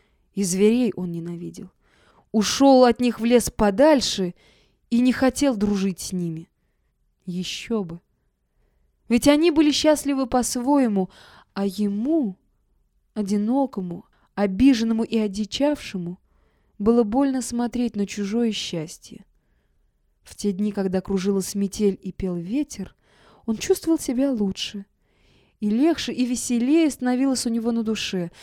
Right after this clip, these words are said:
Он залезал в свою берлогу, лизал лапу и думал о том, как злы и жестоки люди, и как он ненавидит их. Он — большой, серый, косматый медведь.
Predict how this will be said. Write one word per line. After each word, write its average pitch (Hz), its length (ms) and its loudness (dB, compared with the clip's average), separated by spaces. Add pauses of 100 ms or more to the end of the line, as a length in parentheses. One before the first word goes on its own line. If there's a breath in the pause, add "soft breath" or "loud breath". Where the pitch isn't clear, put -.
(220 loud breath)
Он 185 120 -2
залезал 185 520 -2
в - 40 -16
свою 170 260 -6
берлогу, 202 580 -2
лизал 165 420 -6
лапу 202 460 -8 (360 soft breath)
и 196 120 -6
думал 196 360 -2
о 190 80 -4
том, 302 380 -6 (840)
как 190 220 -6
злы 226 360 -4
и 233 220 -8
жестоки 214 640 -8
люди, 185 600 -8
и 190 80 -14
как - 360 -10
он 190 160 -6
ненавидит 190 800 -8
их. - 400 -18 (480)
Он — 175 320 -2 (600)
большой, 175 840 -4 (560)
серый, 208 540 0
косматый 190 680 -6
медведь. 156 720 -10